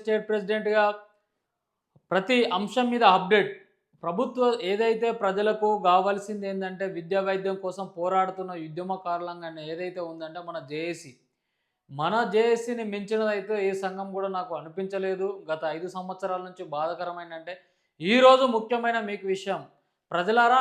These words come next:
మీరు హాస్పిటల్ వెళ్తారంటే తస్మత్ జాగ్రత్త. మరోసారి చెప్తున్నాను,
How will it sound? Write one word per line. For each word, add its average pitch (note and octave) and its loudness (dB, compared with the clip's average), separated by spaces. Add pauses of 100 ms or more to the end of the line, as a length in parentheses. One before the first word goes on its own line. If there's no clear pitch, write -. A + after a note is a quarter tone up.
(120)
మీరు A3 4
హాస్పిటల్ G#3+ 0
వెళ్తారంటే G3+ -8 (100)
తస్మత్ F#3+ -6
జాగ్రత్త. D#3 0 (580)
మరోసారి A#3 2
చెప్తున్నాను, G#3+ -2